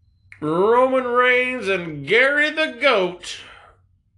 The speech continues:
versus Drew McIntyre and Shane. Now, it was said in the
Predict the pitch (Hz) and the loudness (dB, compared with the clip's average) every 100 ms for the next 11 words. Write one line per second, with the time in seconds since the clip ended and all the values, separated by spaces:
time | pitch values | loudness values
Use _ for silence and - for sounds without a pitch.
0 | - 117 156 139 139 131 107 135 196 208 | -12 -2 0 0 -4 -4 -6 -2 -2 -2
1 | 208 190 175 170 160 143 139 143 139 113 | -4 -2 0 0 -2 -2 0 0 -2 0
2 | 120 120 - 110 95 92 - _ _ _ | -2 -2 -6 -6 -6 -8 -14 _ _ _
3 | _ _ - 156 165 165 170 190 185 160 | _ _ -2 2 2 0 -2 -4 -4 -6
4 | - 214 220 214 208 - 180 190 196 196 | -4 -4 -2 -4 -4 -10 -10 -8 -6 -6
5 | 196 175 | -6 -8